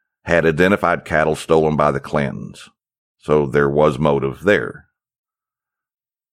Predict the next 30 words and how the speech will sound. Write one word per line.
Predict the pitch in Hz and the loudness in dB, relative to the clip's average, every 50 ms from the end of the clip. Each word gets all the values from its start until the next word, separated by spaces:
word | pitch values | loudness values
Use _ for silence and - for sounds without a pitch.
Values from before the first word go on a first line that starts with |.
| _ _ _ _ _ _ _ _ _ _ _ _ _ _ _ _ _ - | _ _ _ _ _ _ _ _ _ _ _ _ _ _ _ _ _ -2
Owens | - 90 90 104 113 117 - - | 2 2 4 4 2 2 0 0
took | - 127 127 - - | 2 2 2 2 2
office | - 110 110 101 92 - - 50 - - - - - - _ _ _ _ _ _ _ _ _ - | 2 2 4 2 2 0 -6 -14 -14 -16 -16 -18 -18 -20 _ _ _ _ _ _ _ _ _ -4
as | - 87 92 82 | 0 0 0 0
sheriff | - - - 113 117 104 71 60 52 - - _ _ _ _ _ _ _ | -2 -2 2 2 4 4 2 0 -6 -10 -12 _ _ _ _ _ _ _
in | - - 73 | -8 -6 -4
eighteen | 73 73 85 85 - - 104 98 95 | -2 -2 -2 -4 -4 -2 0 2 4
eighty-seven | 92 95 95 95 87 - - 78 71 65 64 69 | 4 2 2 0 -2 -2 -2 -2 0 -2 -2 -6
on | 69 69 | -6 -6
January | 65 73 76 76 76 76 71 | -4 -4 -4 -4 -4 -4 -6
first. | - - - 69 62 50 50 - - - _ _ _ _ _ _ _ _ _ _ _ _ _ _ - - | -6 -6 -4 -4 -4 -6 -8 -16 -20 -20 _ _ _ _ _ _ _ _ _ _ _ _ _ _ -8 -4
And | 78 80 | -2 -2
it | 78 76 | -2 -2
said | - 107 110 104 | 0 2 2 2
that | 104 98 | 2 2
he | 101 98 90 | 2 2 0
hired | 71 67 90 87 87 90 87 82 80 73 - | 0 0 0 2 2 2 2 0 -2 -2 -2
ex-Texas | - 98 98 - - - 95 85 - 82 71 | -2 -2 -2 -2 -6 -6 -6 -6 -6 -4 -2
lawman | 85 87 85 82 80 80 78 73 | 0 2 2 2 2 0 -2 -2
Jeff | 69 85 92 85 - - | 0 2 2 2 0 0
Milton | 85 90 104 110 107 - - 82 80 80 - | 2 2 4 4 2 0 -2 -4 -4 -6 -4
to | - - 95 92 | 0 2 4 4
arrest | 87 87 78 73 78 80 82 78 - - - _ _ _ - | 4 4 2 2 2 2 2 0 -2 -8 -16 _ _ _ -10
the | 92 | -8
Clantons, | - - - 165 175 98 50 - - 139 - - - - _ _ _ _ _ _ _ _ _ _ _ _ - | -4 -2 -2 -2 -2 -4 -8 -10 -16 -16 -18 -20 -20 -20 _ _ _ _ _ _ _ _ _ _ _ _ -2
but | 90 87 80 | 0 0 0
he | 82 85 | 0 0
didn't | 78 85 85 73 71 - | 0 0 0 0 0 -2
follow | 80 76 71 69 | -2 0 -2 -2
through. | 65 - - 78 78 67 62 52 | -6 -8 -6 -4 -4 -4 -6 -10